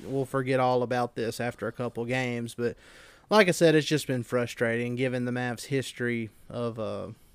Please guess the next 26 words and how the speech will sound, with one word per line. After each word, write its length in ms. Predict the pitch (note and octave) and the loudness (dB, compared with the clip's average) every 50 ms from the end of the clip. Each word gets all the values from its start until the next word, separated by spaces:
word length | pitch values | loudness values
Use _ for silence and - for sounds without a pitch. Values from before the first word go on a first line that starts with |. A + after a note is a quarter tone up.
| - - | -16 -12
you 100 | A#2+ A#2 | -10 -8
know, 100 | A2 A2 | -6 -6
not 280 | A#2 B2 B2 A#2+ - | -4 -2 -2 -4 -4
really 260 | - B2 B2 A#2+ A#2+ B2 | -4 -4 -4 -4 -4 -2
being 500 | A#2 B2+ B2+ B2 B2 A#2+ A#2 A2+ G#2+ - _ - - - _ _ _ _ _ _ _ _ - | -2 -2 -2 -2 -2 -4 -4 -6 -8 -12 _ -20 -20 -20 _ _ _ _ _ _ _ _ -4
precise 800 | - - A2+ - - - C3+ C3+ C3 B2 A#2+ B2 B2 - - - | -2 -2 -2 -2 2 2 4 4 4 4 2 0 -2 -4 -6 -8
and 380 | A#2+ A#2 A2+ A#2 A2+ A2+ A2+ A2 - - - G2+ | -6 -6 -6 -6 -6 -8 -10 -12 -14 -18 -14 -10
or 200 | A2+ G#2 G#2 G#2+ - - - - | -8 -8 -8 -10 -14 -20 -18 -10
completely 640 | - C3 A#2+ - - - F#3 G3 F3+ C3 B2+ C3 B2 | -6 -6 -6 -6 0 4 6 6 6 6 4 -2 -4
truthful 500 | - - C3 B2 A#2+ - - - A#2+ A#2+ | -2 -2 -2 -2 -2 -6 -6 -8 -6 -6
in 140 | A#2 A#2 | -6 -6
telling 400 | A2+ - C3 B2+ B2 B2 A#2+ A2+ A2+ | -6 -4 -4 -2 -2 -4 -4 -4 -4
everybody 360 | A#2+ A#2+ A#2 A2+ A#2 A2+ A#2 | -4 -4 -2 -2 -2 -2 -2
what's 200 | A2+ A2+ A#2 - | -2 -4 -6 -6
going 280 | B2 B2 B2 A#2 A2+ A#2 | -4 -4 -2 -2 -2 -4
on 240 | A#2 A#2 A#2 A#2 A#2 | -4 -4 -4 -4 -6
with 80 | A#2+ - | -6 -8
their 100 | - - | -10 -10
players. 460 | - - - - - - - - - | -8 -8 -8 -8 -10 -10 -12 -12 -12
So 300 | - - - - - - _ - - - - - - - - | -12 -10 -10 -10 -12 -12 _ -18 -20 -20 -20 -20 -20 -12 -4
it's 160 | - D3+ D3+ | -2 0 4
not 180 | G#3+ A#3 A3+ G3 | 6 6 8 8
like 160 | F#3 F3 E3 | 8 6 6
it's 160 | D3+ C#3 - | 6 2 0
top 300 | - - C3+ C#3 C3+ - - | 0 0 2 2 2 0 -2
secret. 500 | - - C3 B2+ - - - - - | -4 -4 -4 -4 -6 -8 -10 -10 -10